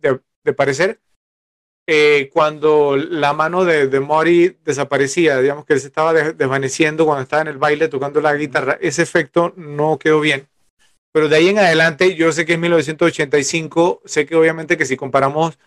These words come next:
eh, las explosiones, digamos, o las transiciones cuando el, el, el DeLorean, o sea, no, eh, viaja en el tiempo, la escena, digamos, que tanto ha mencionado José, digamos, con, con, con el fuego, para mí me,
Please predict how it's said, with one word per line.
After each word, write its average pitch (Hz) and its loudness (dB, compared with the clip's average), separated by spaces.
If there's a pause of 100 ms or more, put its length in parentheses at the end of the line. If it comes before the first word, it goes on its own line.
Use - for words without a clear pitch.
(460)
eh, 147 2
las 143 2
explosiones, 147 0
digamos, 156 0
o 156 2
las 139 0
transiciones 143 -2
cuando 151 -2
el, 131 0
el, 131 2
el 135 -2
DeLorean, 156 2
o - -20
sea, 147 -2
no, 139 -4
eh, 135 2
viaja 160 2
en 175 0
el 156 -2
tiempo, 156 0 (260)
la 139 0
escena, 156 -2
digamos, 165 -2
que 160 2
tanto 151 -2
ha 170 0
mencionado 151 -2
José, 160 0
digamos, 160 0
con, 139 -2
con, 127 -2
con 135 -2
el 131 0
fuego, 160 0 (360)
para 139 0
mí 151 -2
me, 185 0